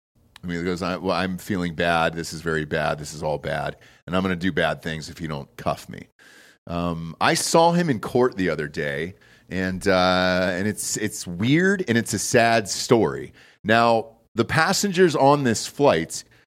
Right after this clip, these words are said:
said that, uh, they didn't know what was going on, and they didn't feel threatened, and obviously he hadn't pulled enough shit for them to drop, um, you know, a bunch of, uh, feet in the air or anything like that.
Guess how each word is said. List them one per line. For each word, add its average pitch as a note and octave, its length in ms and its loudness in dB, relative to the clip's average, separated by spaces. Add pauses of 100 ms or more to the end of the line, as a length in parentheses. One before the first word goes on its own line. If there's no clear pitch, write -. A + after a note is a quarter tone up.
(260)
said A2+ 420 2
that, G2+ 400 2
uh, F#2+ 600 4
they A2+ 380 2
didn't C#3 300 2
know C#3+ 140 6
what D3+ 60 0
was C#3+ 140 2
going C#3 240 4
on, C3 300 4
and A2+ 160 -2
they A#2 80 4
didn't A#2+ 180 -2
feel B2 180 2
threatened, A#2 440 2
and G2 240 -2
obviously A2+ 480 2
he G#2 80 0
hadn't G#2 320 2
pulled G#2+ 400 2 (320)
enough G#2 260 2
shit G2+ 460 2
for G#2 180 4
them G2 200 4
to F#2+ 140 -6
drop, F#2 540 0 (440)
um, E2+ 520 -4
you G2 120 -4
know, D2+ 180 -8 (540)
a E2+ 60 -6
bunch F2+ 220 -2
of, E2+ 340 2
uh, F2 140 0
feet G#2+ 280 -4
in F2+ 60 -8
the G2+ 120 0
air B2+ 420 6
or A2+ 120 6
anything A2 360 0
like F#2 240 0
that. G2+ 500 2